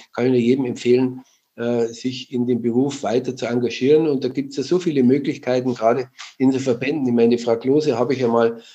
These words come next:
auch dazu gebracht, zu dem Verband, weil ich wusste, die haben jemanden gebraucht. Und so eine Verbandstätigkeit ist was unheimlich Spannendes, Vielseitiges,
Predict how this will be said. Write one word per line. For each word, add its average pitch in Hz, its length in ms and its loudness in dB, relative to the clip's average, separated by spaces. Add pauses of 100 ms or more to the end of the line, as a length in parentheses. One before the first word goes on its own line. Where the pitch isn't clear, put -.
(140)
auch 135 180 -2
dazu 123 300 -4
gebracht, 117 420 -2
zu 135 100 -4
dem 123 100 0
Verband, 120 380 -2
weil 110 140 0
ich 107 80 -10
wusste, 131 200 -8
die 104 80 -8
haben 127 160 -2
jemanden 131 240 0
gebraucht. 123 420 -2
Und 120 60 -6
so 127 100 -4
eine 120 80 -2
Verbandstätigkeit 113 840 -2
ist 117 80 -10
was 113 140 -4
unheimlich 147 380 0
Spannendes, 127 480 -2
Vielseitiges, 110 800 -6